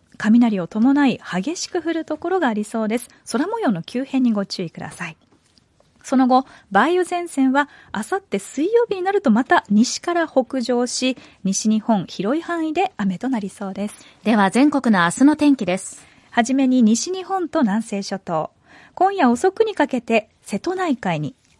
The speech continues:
Speaker 1: また明日明け方から昼前に九州南部にそれぞれ活発な雨雲がかかりそうです。雷を伴い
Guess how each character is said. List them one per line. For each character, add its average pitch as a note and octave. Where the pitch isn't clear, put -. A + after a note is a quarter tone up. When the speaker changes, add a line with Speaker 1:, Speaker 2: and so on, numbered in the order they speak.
Speaker 1:
ま G#3
た A#3+
明 G#3
日 G3
明 F#3
け G4
方 F#4+
か C4+
ら B3
昼 G4
前 E4+
に F#3
九 -
州 D#4+
南 F4+
部 E4
に F#4
そ -
れ E4
ぞ F#4
れ B3
活 -
発 A3+
な G#3+
雨 G#3+
雲 G3+
が G3
か F#3
か F#3+
り F#3
そ F3+
う -
で E3+
す。 -
雷 A3+
を E3+
伴 C4+
い G3+